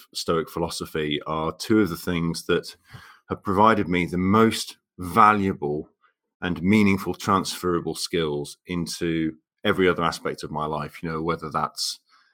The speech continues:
business or running and managing teams or how I interact with my friends and family. Um, it really has had a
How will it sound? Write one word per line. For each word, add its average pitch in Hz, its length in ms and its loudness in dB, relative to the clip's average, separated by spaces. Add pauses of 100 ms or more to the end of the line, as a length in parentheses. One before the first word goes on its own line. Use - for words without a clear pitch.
(260)
business 90 680 2 (100)
or 76 440 -4 (320)
running 80 360 -4
and 78 80 -4
managing 78 420 -2
teams 90 800 0
or 76 400 -6
how 82 220 -2
I 80 40 -2
interact 80 420 -4
with 76 100 -10
my 76 180 -4
friends 85 540 -2
and 76 100 -12
family. 85 600 -2 (440)
Um, 87 200 -2
it 82 80 -4
really 104 240 4
has 87 320 0
had 80 260 -2
a 78 220 -4